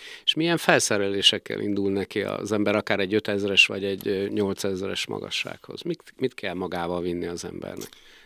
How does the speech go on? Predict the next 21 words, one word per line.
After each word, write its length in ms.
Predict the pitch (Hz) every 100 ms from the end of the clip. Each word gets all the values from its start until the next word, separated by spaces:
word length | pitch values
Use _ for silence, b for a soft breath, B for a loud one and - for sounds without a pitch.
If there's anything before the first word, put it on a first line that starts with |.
| b
Mert 140 | 107
látjuk 340 | 127 117 123 113
a 60 |
tévében, 520 | 104 117 104 107 101 95
hogy 160 | 101
igen, 420 | 107 104 98 95 - - -
nagy, 280 | 110 98 95
ö, 120 | 98 95 - - 92 67 - 64
overallokba 800 | - 104 107 104 95 98 95 95
mennek, 480 | 95 95 95 90 -
nagy 260 | 104 92
hátizsákot 760 | 107 107 - 104 107 92 107 -
visznek, 420 | 101 - 104 - B B B _ -
lát 360 | 110 110 95
az 140 | 104 104
ember 400 | 98 95 95 92
egy, 280 | 92 92
ö, 220 | 101 95 98
nagyon 380 | 104 98 98
vékony, 520 | 98 98 95 104 95 95
ö, 440 | 113 98 95